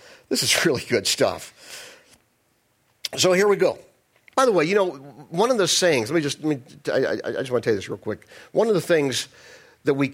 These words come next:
we, we kinda come up with out of this whole thing, we've come up with different platitudes. We saw that on the,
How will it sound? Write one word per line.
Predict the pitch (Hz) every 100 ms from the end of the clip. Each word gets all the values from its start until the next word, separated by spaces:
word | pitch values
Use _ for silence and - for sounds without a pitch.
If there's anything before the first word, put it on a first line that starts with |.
| -
we, | 147 131 139
we | 127
kinda | - 147 131
come | - 127
up | 123 -
with | 98 107
out | 104
of | 98
this | 95
whole | 104 95
thing, | - 98 92
we've | 101 101
come | 123
up | 107
with | 92
different | 127 110 -
platitudes. | - 120 113 - 101 73 90
We | 104
saw | - 120
that | 110
on | 107
the, | 101